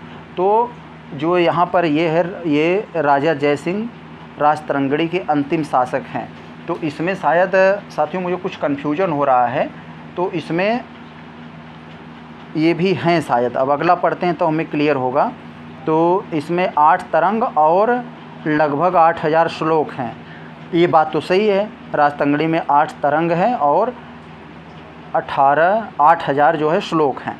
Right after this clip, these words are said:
तो ये भी बात सही है। तीसरा भी सही है, यानी एक और तीन। तो यहाँ पर राजा जयसिंह राज तरंगड़ी में वर्णित, यस, ये भी साथियों सही है, तीनों के तीनों सही है, हमारा डी उत्तर होगा।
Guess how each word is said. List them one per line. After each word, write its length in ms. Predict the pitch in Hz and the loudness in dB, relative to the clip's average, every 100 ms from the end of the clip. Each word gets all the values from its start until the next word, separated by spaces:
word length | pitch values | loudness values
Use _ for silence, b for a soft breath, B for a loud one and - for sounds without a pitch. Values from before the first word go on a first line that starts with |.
| - B B - | -16 B B -4
तो 60 | 151 | -2
ये 80 | 156 | 0
भी 160 | 165 | 0
बात 220 | 185 180 | 2 2
सही 220 | 175 180 180 | 2 0 0
है। 80 | 170 | 0
तीसरा 380 | 156 147 165 170 | -2 0 2 2
भी 120 | 170 | 2
सही 220 | 175 170 | 2 2
है, 200 | 170 226 - B B | 0 -2 -8 B B
यानी 220 | 151 165 170 | 0 0 0
एक 240 | 160 170 175 | -2 0 0
और 200 | 165 165 | 0 0
तीन। 260 | 175 185 233 - - - - - - - - - - - | 0 0 -2 -8 -18 -20 -20 -20 -20 -20 -20 -20 -18 -2
तो 320 | 151 147 147 | 2 4 4
यहाँ 200 | 151 156 175 | 4 2 2
पर 220 | 185 180 180 - - - | 4 4 2 0 -10 -10
राजा 320 | 151 156 156 185 | 2 4 4 2
जयसिंह 440 | 170 165 190 214 | 2 0 0 0
राज 200 | 170 165 | 2 2
तरंगड़ी 260 | 170 156 185 | 0 0 0
में 100 | 196 | 2
वर्णित, 300 | 165 180 175 | 2 2 4
यस, 260 | 175 151 - | 2 2 0
ये 120 | 160 | 0
भी 140 | 156 156 | 2 2
साथियों 340 | 139 120 131 | 0 0 -4
सही 240 | 127 123 117 | -2 -2 -2
है, 120 | 110 - | -6 -2
तीनों 240 | 165 180 | 0 0
के 120 | 180 175 | 0 -2
तीनों 280 | 170 165 165 | 0 0 0
सही 200 | 160 151 | 0 2
है, 60 | |
हमारा 260 | 143 143 185 | 2 2 0
डी 200 | 143 160 | 0 0
उत्तर 300 | 143 139 143 | 0 0 -2
होगा। 340 | 120 120 139 | -2 0 -2